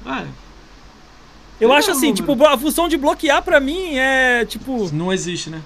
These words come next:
Speaker 2: "Ah, vou silenciar." Mano, eu vou te seguir o cara, véi. Ali o que que acontece? É mais a coisa de político, tá ligado? Que eu devo ter silenciado e nem me liguei mais. Nem sabia que tinha essa porra no Twitter, você me
Speaker 1: Como é
Speaker 2: mostrou
Speaker 1: que,
Speaker 2: agora.
Speaker 1: como é que rola o Ranieri no, no,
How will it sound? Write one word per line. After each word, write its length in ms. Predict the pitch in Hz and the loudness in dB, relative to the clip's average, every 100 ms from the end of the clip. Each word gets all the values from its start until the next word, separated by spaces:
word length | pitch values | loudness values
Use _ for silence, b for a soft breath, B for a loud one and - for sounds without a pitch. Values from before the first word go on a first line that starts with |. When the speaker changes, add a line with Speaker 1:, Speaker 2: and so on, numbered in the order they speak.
| - | -14
Speaker 2:
"Ah, 240 | - 330 330 | -2 2 4
vou 180 | 269 359 | 4 2
silenciar." 640 | 359 330 381 359 339 233 | 2 0 -2 0 4 4
Mano, 240 | 233 302 247 | 4 2 0
eu 40 | |
vou 100 | 269 | -2
te 60 | 349 | -4
seguir 260 | 480 453 | -8 -4
o 80 | 466 | -4
cara, 400 | - 247 294 370 | -2 0 0 -2
véi. 340 | 175 147 131 139 | -4 -4 -6 -2
Ali 320 | 202 220 269 | 2 2 2
o 40 | 302 | 0
que 140 | 294 | -4
que 60 | 285 | -4
acontece? 480 | 262 254 208 180 214 | -4 -2 -2 -2 -2
É 20 | |
mais 180 | 226 254 | -2 -4
a 60 | |
coisa 240 | 262 254 240 | -6 -6 -8
de 80 | |
político, 540 | 240 285 214 202 - 165 | -8 -4 -4 -6 -10 -12
tá 120 | 160 | -8
ligado? 360 | 151 175 170 143 B B - - | -4 -2 -4 -6 B B -20 -10
Que 200 | 202 214 | 0 2
eu 120 | 233 | 4
devo 220 | 277 311 | 2 -2
ter 120 | 320 | -2
silenciado 840 | 302 285 277 - 220 214 277 370 415 - - - - | -4 -4 -4 -2 -2 0 0 -2 -4 -8 -20 -20 -8
e 240 | 247 262 | -4 -2
nem 200 | 247 294 | -2 -2
me 80 | 370 | -2
liguei 260 | 359 233 254 | -4 -4 -4
mais. 240 | 226 240 | -4 -2
Nem 100 | 277 | -2
sabia 340 | 494 427 285 | -2 0 -2
que 60 | 302 | -2
tinha 100 | 294 | -4
essa 120 | 254 | -4
porra 220 | 240 233 220 | -4 -2 -2
no 100 | 208 | -4
Twitter, 360 | 190 208 190 | -8 -6 -4
você 120 | 185 214 | -4 -2
me 60 | |
Speaker 1:
Como 120 | 226 | 2
é 40 | 220 | 2
Speaker 2:
mostrou 240 | 247 226 | 4 4
Speaker 1:
que, 60 | 233 | 4
Speaker 2:
agora. 320 | 220 240 240 | 2 4 4
Speaker 1:
como 160 | 202 214 | 2 0
é 60 | |
que 100 | 226 240 | -4 -2
rola 260 | 208 208 | 0 0
o 340 | 208 202 190 185 | 0 0 -2 -4
Ranieri 540 | 185 185 185 185 185 | -6 -4 -4 -4 -6
no, 300 | 180 170 170 | -8 -10 -10
no, 140 | 165 | -10